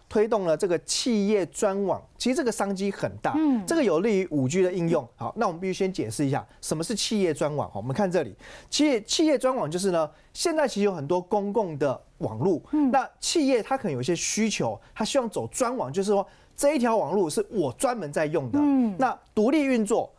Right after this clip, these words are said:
Speaker 1: 那就避免呢公共网路可能有时候会有塞车，
Speaker 2: OK。
Speaker 1: 哦，那影响到呢网路资讯的传递的速率，而且很重要就是说在网路的资讯安全上面能够更得到保障，所以包含了像台积电、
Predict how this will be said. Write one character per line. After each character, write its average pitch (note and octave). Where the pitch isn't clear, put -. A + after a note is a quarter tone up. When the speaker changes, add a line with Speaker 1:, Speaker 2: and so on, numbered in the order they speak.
Speaker 1:
那 G#3
就 C4
避 C4
免 D3+
呢 D3+
公 A#3+
共 C4+
网 D#3
路 F#3
可 D#3+
能 C#3+
有 B2+
时 A#2
候 F3
会 G3
有 D3+
塞 D#3
车， D3+
Speaker 2:
OK。 F#3+
Speaker 1:
哦， A#2
那 G#3
影 F3
响 D#3+
到 G3
呢 D3+
网 C#3+
路 F#3
资 G3
讯 G3
的 C#3+
传 C#3+
递 F#3
的 D3+
速 E3
率， E3
而 G#3
且 A3+
很 D#3
重 G3+
要 G3
就 F3+
是 F3+
说 F#3
在 F#3
网 C3+
路 A3
的 D3+
资 G3+
讯 G3
安 A#3
全 E3
上 E3+
面 D#3+
能 D3
够 F3+
更 F3
得 C#3
到 E3
保 G#2+
障， C3
所 C#4
以 B3+
包 C#4+
含 G3
了 F3
像 F#3+
台 D3
积 G3
电、 G#3